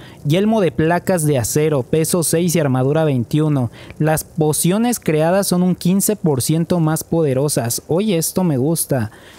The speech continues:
Resistencia al frío doscientos treinta y una pequeña joya. Me gusta el yelmo porque ya con ese vamos a empezar a hacer nuestro equipo para encantar pociones, o mejor dicho, para fabricar pociones.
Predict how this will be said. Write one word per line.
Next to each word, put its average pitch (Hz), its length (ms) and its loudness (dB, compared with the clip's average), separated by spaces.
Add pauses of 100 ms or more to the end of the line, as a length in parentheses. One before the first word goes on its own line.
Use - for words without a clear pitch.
(140)
Resistencia 160 840 0
al 151 100 0
frío 180 300 0
doscientos 175 600 0
treinta 214 540 0
y 185 140 2
una 180 180 0
pequeña 151 560 -2
joya. 131 520 -2 (920)
Me 156 160 2
gusta 220 340 0
el 165 140 2
yelmo 170 520 2
porque 151 320 0
ya 156 160 0
con 175 240 0
ese 160 680 0
vamos 160 320 0
a 139 100 0
empezar 135 380 0
a 165 40 2
hacer 160 220 0
nuestro 160 360 0
equipo 180 520 0 (340)
para 202 420 2
encantar 151 540 0
pociones, 165 520 0
o 131 40 0
mejor 135 240 0
dicho, 160 220 -2
para 139 220 -2
fabricar 131 500 0
pociones. 156 680 -2